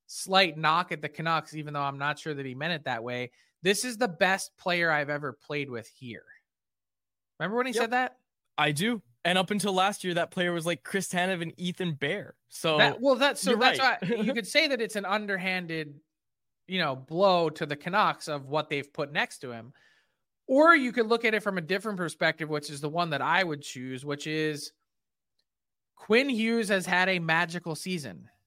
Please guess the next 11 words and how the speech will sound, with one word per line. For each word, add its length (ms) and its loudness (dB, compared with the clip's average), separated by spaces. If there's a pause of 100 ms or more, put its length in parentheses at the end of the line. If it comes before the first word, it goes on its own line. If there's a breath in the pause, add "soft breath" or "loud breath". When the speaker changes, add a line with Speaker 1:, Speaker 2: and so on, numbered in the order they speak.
(760)
Speaker 1:
He's 320 -2
done 280 6
it 160 4
for 200 0
the 120 2
most 400 0
part 520 0
next 300 -4
to 80 -10
Filip 320 -4
Hronek. 400 -4